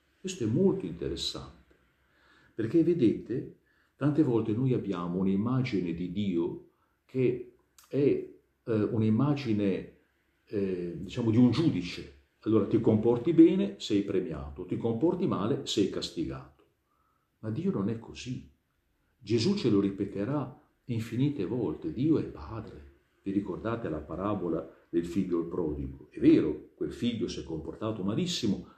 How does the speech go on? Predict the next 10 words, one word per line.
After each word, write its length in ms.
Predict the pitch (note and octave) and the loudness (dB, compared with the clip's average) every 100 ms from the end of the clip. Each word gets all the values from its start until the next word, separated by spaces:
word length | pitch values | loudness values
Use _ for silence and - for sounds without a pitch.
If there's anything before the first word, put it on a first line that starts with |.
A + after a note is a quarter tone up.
| _ | _
ma 100 | D#2+ | -6
il 160 | F2 F2+ | -4 -4
padre, 840 | A#2+ A#2+ A2 C3 D#3 - - _ | -2 0 0 2 0 -2 -16 _
quando 560 | - F#2 F2 D#2 C#2 C2+ | -6 -4 -2 -2 -2 -4
se 200 | - - | -8 -4
lo 100 | F2 | -2
vede 220 | E2+ F#2 F2+ | 0 2 0
davanti 560 | F#2 A2+ A#2 G2 F#2 | 0 0 0 0 -2
stracciato, 840 | F2 - D#2 D2+ - G#2 G2+ F#2 E2 | -6 -4 -6 -6 -4 -2 -2 -2 -2
impolverato, 1120 | D#2+ F2 D#2+ D#2+ E2+ A#2+ A2 - - - | -2 0 0 0 -2 -2 -2 -4 -6 -8